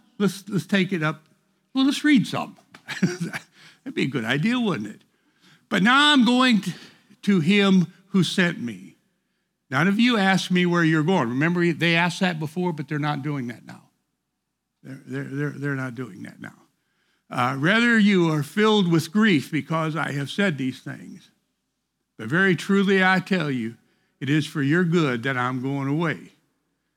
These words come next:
Unless I go away, the advocate, will not come to you. But if I go,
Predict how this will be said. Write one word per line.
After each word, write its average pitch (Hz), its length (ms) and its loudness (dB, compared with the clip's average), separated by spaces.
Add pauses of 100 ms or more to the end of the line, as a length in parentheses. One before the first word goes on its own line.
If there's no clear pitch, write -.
Unless 135 380 -4
I 165 140 0
go 208 240 0
away, 123 460 -2 (200)
the 131 160 -8
advocate, 135 640 -2 (600)
will 139 180 0
not 151 320 0
come 220 300 4
to 151 140 -2
you. 120 300 -2 (500)
But 110 140 -10
if 139 220 -2
I 202 180 2
go, 117 440 -4